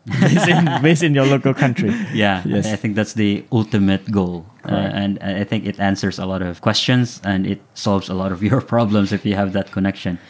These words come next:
Speaker 2: And for those people who are stuck at home, can't do all those things, then I think a good compromise would be try and watch movies. And
Speaker 1: Mm.
Speaker 2: f-, like, i-, if I take a look at Netflix,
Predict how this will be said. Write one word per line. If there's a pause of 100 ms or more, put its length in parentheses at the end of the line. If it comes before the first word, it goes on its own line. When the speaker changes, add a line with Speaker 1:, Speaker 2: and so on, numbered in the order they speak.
(220)
Speaker 2:
And
for
those
people
who
are
stuck
at
home,
can't
do
all
those
things, (460)
then
I
think
a
good
compromise
would
be (140)
try (320)
and
watch
movies. (360)
And
Speaker 1:
Mm.
Speaker 2:
f-,
like,
i-,
if
I
take
a
look
at
Netflix,